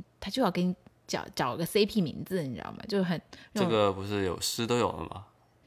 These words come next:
Speaker 1: 就诗是有，所以就很隐晦嘛。
Speaker 2: <laughs>
Speaker 1: 然后他可能有个名字叫反炸C P。
Speaker 2: 哦。
Speaker 1: <laughs> 就是爆炸的炸，反-，反炸C P。
Speaker 2: 嗯。好。
Speaker 1: 但就是没有那种什么，就没有太大的宣传，你知道吗？就是以前比如说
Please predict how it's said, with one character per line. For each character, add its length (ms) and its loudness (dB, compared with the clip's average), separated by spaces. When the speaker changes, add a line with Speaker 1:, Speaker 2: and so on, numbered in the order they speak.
Speaker 1:
就 100 -6
诗 220 2
是 140 8
有， 80 8
所 140 8
以 40 8
就 140 10
很 80 8
隐 240 8
晦 220 6
嘛。 180 2
Speaker 2:
<laughs> 0 -
Speaker 1:
然 100 2
后 60 4
他 140 2
可 80 2
能 240 2
有 160 8
个 140 6
名 140 2
字 40 2
叫 160 4
反 300 -4
炸 180 2
C 160 0
P。 220 -6
Speaker 2:
哦。 80 -12
Speaker 1:
<laughs> 80 -10
就 100 2
是 320 2
爆 160 10
炸 140 4
的 80 4
炸， 180 4
反-， 240 -4
反 220 4
炸 160 6
C 180 4
P。 240 2
Speaker 2:
嗯。 60 -20
好。 160 -12
Speaker 1:
但 120 -2
就 100 2
是 140 0
没 200 4
有 140 8
那 140 10
种 220 4
什 100 -2
么， 520 0
就 120 -4
没 120 8
有 120 8
太 320 2
大 180 4
的 60 6
宣 300 2
传， 260 0
你 120 -4
知 80 -4
道 80 -4
吗？ 60 -6
就 120 0
是 100 6
以 220 0
前 260 0
比 80 2
如 60 -2
说 220 2